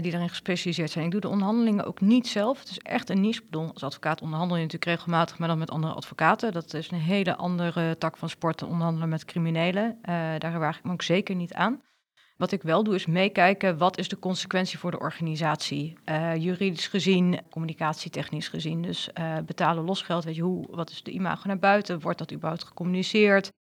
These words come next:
Komen ze er op een of andere manier achter? Komt de buitenwereld er mee achter? Wat voor risico's loop je als je, eh, niet betaalt? Hoe lang is het bedrijf uit de lucht? Zijn er bepaalde contractuele, eh, verplichtingen die geschonden worden? Misschien worden er wel boetes verbeurd.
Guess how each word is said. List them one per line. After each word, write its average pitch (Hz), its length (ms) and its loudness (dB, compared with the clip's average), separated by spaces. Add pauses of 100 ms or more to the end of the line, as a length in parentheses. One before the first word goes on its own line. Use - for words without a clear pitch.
Komen 160 200 -4
ze 151 60 -4
er 143 60 -2
op - 60 -12
een 151 120 -4
of 147 80 -6
andere 165 100 -2
manier - 180 -8
achter? 233 480 2
Komt 147 220 -6
de 147 60 -12
buitenwereld 196 640 0
er 180 80 -6
mee 165 160 -8
achter? 175 440 -2 (220)
Wat 151 180 -2
voor 170 140 -4
risico's 175 420 -2
loop 147 220 -2
je - 120 -8
als - 200 -6
je, 160 300 -2
eh, 170 140 -4
niet 226 240 -2
betaalt? 185 420 -4
Hoe 156 120 -10
lang 151 140 -8
is 165 60 -6
het - 100 -16
bedrijf 190 380 -2
uit 175 220 -4
de 175 80 -4
lucht? 170 300 -6
Zijn 165 200 -6
er 156 60 -6
bepaalde 151 360 -8
contractuele, 156 680 -6
eh, 175 320 -4
verplichtingen 240 520 -2
die 226 120 0
geschonden 196 420 -2
worden? 190 240 2
Misschien 156 340 -6
worden 156 240 -6
er 156 60 -4
wel 170 180 0
boetes 247 360 2
verbeurd. 202 500 2